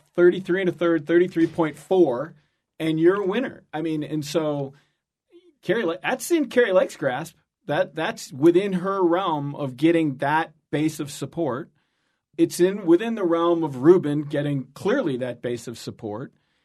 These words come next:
It's gonna be a struggle for her to get into the, uh, for, uh,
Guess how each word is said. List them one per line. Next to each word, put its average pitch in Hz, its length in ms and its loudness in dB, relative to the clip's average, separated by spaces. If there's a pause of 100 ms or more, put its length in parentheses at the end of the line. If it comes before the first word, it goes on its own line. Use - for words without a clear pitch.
(120)
It's 156 200 0
gonna 190 220 2
be 208 100 -2
a 202 80 -4
struggle 208 460 -2
for 202 160 -8
her 185 260 -4
to 180 80 -4
get 165 460 -2 (120)
into 170 280 0
the, 147 340 -4
uh, 139 220 -4
for, 147 240 -6 (340)
uh, 135 300 -4